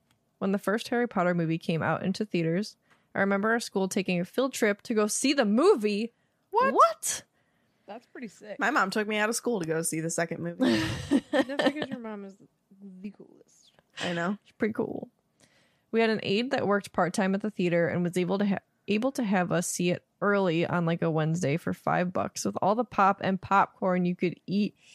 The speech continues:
Speaker 1: and drink.
Speaker 2: That's amazing.
Speaker 3: Ugh, it's like my dream.
Speaker 1: It was okay, but I was young and didn't realize what this movie was all about.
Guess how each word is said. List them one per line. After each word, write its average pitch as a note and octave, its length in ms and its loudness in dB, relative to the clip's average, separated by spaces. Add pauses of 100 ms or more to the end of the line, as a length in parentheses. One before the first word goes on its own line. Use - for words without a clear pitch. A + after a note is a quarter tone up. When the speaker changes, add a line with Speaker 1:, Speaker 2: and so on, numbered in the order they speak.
(180)
Speaker 1:
and G#3 280 2
drink. F#3+ 420 2
Speaker 2:
That's G#3+ 160 -4
amazing. E3+ 960 -4 (180)
Speaker 3:
Ugh, G#3+ 360 -4 (280)
it's - 120 -20
like G3+ 120 -10
my F3+ 120 -10
dream. F#3 320 -12 (960)
Speaker 1:
It G#3+ 120 2
was A3 180 2
okay, A#3+ 400 0
but F#3 120 2
I E3+ 80 4
was E3+ 200 2
young E3+ 260 2
and - 140 0
didn't G3 220 2
realize F3 460 2
what D#3+ 160 -4
this F3 160 -6
movie D#3+ 280 2
was E3+ 160 -4
all - 160 0
about. - 300 -4